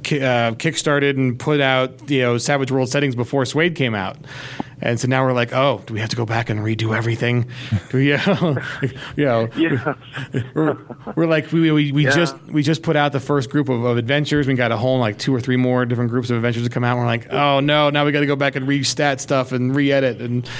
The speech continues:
Speaker 1: the, um,
Speaker 2: Yeah, I, I think that happened to a lot of people. I, I, I love the new changes.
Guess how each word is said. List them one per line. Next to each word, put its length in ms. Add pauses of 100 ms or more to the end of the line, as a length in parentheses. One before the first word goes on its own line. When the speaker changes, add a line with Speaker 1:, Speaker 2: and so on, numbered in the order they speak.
(280)
Speaker 1:
the, 280
um, 480 (680)
Speaker 2:
Yeah, 600
I, 60
I 60
think 240
that 160
happened 320
to 60
a 60
lot 220
of 100
people. 400 (720)
I, 60 (160)
I, 40 (200)
I 80
love 320
the 60
new 120
changes. 460